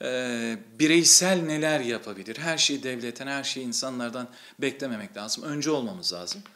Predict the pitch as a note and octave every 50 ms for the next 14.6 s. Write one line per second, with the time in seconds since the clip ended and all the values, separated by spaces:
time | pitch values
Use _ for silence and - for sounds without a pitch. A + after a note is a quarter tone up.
0 | - - E3+ D3+ E3 - - - F3 E3 D#3+ G#3+ F#3 - - - - - - -
1 | - D#3+ E3 F3+ - G#3 G#3+ G#3+ G3 E3 C#3+ C3+ C3 - - C#3 - - E3 F#3+
2 | G#3 G#3+ F#3+ D3 C#3+ D3+ F#3 G3+ G3 - - - A#2 A#2+ A#2 - - A#2+ A2+ G#2+
3 | G#2 B2 E3 E3+ D#3 C#3 - - A#2 A2 - - E3+ E3 C#3+ C#3 C#3+ G3+ B3+ -
4 | - - - - _ _ _ - - - - - G3+ - - - - B2+ B2+ G#2+
5 | - G#2+ F2+ E2+ E2 E2+ E2 - - - - - _ _ _ _ _ - - -
6 | - F3+ F3+ F#3+ E3+ - - - - - - - - _ B2 D3+ F3 F#3+ G3+ G#3
7 | G3+ G3+ F#3+ G#3+ A3+ A3 F#3+ D#3+ C3+ A#2+ A#2 A2 A2 A2+ A2 - A#2+ A2 G#2+ G#2
8 | G2+ G2 G2 G2+ G2 - - G#3+ A#3+ - - - D#3+ D#3+ D#3 D3+ D#3 D#3+ F3 E3+
9 | D3 B2+ A#2 A2 G#2+ G2 A2+ G#2+ - - G#2+ G2+ A2 A2 A#2 A2+ A#2+ B2 - -
10 | G#2 A#3 - - - - - - - C#3 D3 D3+ D3+ - - - - B3+ - -
11 | - - - - D#3 D#3+ D3+ - - C#3+ C3+ B2 A#2+ - - C#3+ C#3 C#3+ E3 G3
12 | B3 C4+ B3 - - - _ _ _ _ _ - - C4 - F#3 F3 F3+ E3 C3
13 | C#3 B2 - B2+ A2+ G2+ F#2 E2 D#2 D#2 - - - - - - _ - - -
14 | B3+ C4+ B3+ A3 G3+ G3+ - - A#3+ C4+ C#4 -